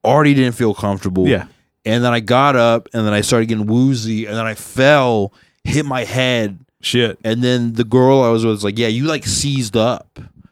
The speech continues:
Speaker 2: Mm-hmm.
Speaker 1: Um, but then I, like, came back, too, and
Speaker 2: Yeah,
Speaker 1: and,
Speaker 2: shit.
Speaker 1: um, yeah. Uh, so
Speaker 2: Uh, I think the only
Speaker 1: Wellbutrin can cause
Speaker 2: Yeah.
Speaker 1: seizures.
Speaker 2: Yeah.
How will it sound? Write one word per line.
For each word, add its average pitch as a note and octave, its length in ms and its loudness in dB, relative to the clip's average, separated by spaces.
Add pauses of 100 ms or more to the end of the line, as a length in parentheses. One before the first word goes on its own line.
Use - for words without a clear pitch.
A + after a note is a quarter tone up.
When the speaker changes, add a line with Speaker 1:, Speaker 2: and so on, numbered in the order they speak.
Speaker 2:
Mm-hmm. C3 720 -2
Speaker 1:
Um, G#2 540 0
but A2+ 260 -4
then A#2 120 0
I, A#2 80 0
like, G#2+ 180 -4
came A2 240 -4
back, F#2+ 320 -4
too, G2 520 -2
and D2+ 280 -14
Speaker 2:
Yeah, A#2 200 0
Speaker 1:
and, F2 100 -2
Speaker 2:
shit. F2 260 -4 (160)
Speaker 1:
um, E2+ 540 -4 (340)
yeah. G#2+ 640 0 (1500)
Uh, A#2 460 2 (220)
so C3 680 2 (120)
Speaker 2:
Uh, - 40 -2
I C3+ 40 2
think G#3 140 4
the C#3 60 6
only C3+ 260 6
Speaker 1:
Wellbutrin C3+ 420 4
can A#2+ 140 0
cause A#2 380 2
Speaker 2:
Yeah. G#2+ 60 -2
Speaker 1:
seizures. A2+ 600 -2
Speaker 2:
Yeah. A#2 120 4